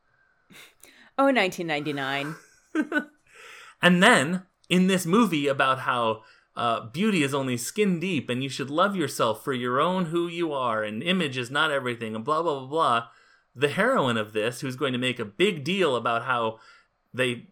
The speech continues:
Speaker 2: made her look good and blah, blah, blah, fat shames him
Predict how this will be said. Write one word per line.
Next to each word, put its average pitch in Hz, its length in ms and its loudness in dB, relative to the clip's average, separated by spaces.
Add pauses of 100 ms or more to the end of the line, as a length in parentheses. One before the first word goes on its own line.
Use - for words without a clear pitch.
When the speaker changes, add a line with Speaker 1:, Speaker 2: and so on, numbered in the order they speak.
Speaker 2:
made 139 320 0
her 143 120 -2
look 131 280 -2
good 143 200 2
and 127 140 -2
blah, 123 80 -2
blah, 131 220 -6
blah, 135 360 0 (600)
fat 247 360 -2
shames 107 340 -4
him 117 320 -6